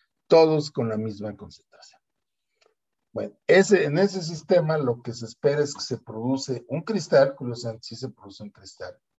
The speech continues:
F C C o B C C, y se supone que los átomos están distribuidos al azar,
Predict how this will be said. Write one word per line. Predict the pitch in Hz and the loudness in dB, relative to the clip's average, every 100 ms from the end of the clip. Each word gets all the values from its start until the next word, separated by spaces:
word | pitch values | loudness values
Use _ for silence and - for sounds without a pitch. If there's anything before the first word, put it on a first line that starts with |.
| _ _ | _ _
F | - 123 131 | -10 -8 -6
C | 117 110 | -8 -10
C | 113 110 | -4 -4
o | 104 | -4
B | 101 | -14
C | - 113 | -14 -12
C, | 113 107 _ _ _ _ _ _ _ - | -10 -12 _ _ _ _ _ _ _ -8
y | 180 196 | -2 -2
se | 175 165 127 | 0 -2 -2
supone | 131 139 156 156 151 | -4 0 2 2 -2
que | 127 | -6
los | 110 110 | -6 -2
átomos | 123 123 127 120 117 | 0 0 -2 -6 -6
están | - 120 113 | -4 -4 -4
distribuidos | 107 - 107 101 101 107 - - | -12 -16 -16 -14 -8 -8 -10 -12
al | - - | -12 -10
azar, | - - | -10 -10